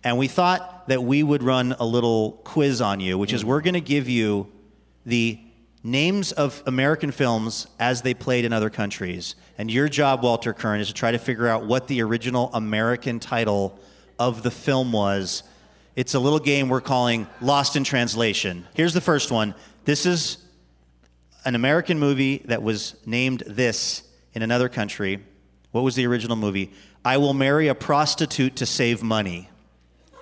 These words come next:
Speaker 2: Pretty Woman.
Speaker 1: Hundred percent, Pretty Woman. Nice. You're one for one.
Speaker 2: How does he save money, though? I don't remember.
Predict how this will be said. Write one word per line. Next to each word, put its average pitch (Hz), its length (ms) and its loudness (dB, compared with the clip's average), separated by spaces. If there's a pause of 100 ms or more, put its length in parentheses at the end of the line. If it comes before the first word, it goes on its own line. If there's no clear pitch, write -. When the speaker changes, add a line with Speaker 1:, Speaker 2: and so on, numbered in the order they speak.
Speaker 2:
Pretty 170 240 2
Woman. 147 400 2 (360)
Speaker 1:
Hundred 165 220 4
percent, 151 420 2
Pretty 156 220 2
Woman. 139 300 2 (720)
Nice. 180 440 2 (600)
You're 160 200 4
one 180 240 4
for 165 180 4
one. 165 380 4 (1120)
Speaker 2:
How 214 240 2
does 233 160 4
he 220 100 4
save 208 340 4
money, 185 340 4
though? 131 180 4
I 131 100 4
don't 147 220 2
remember. 139 500 2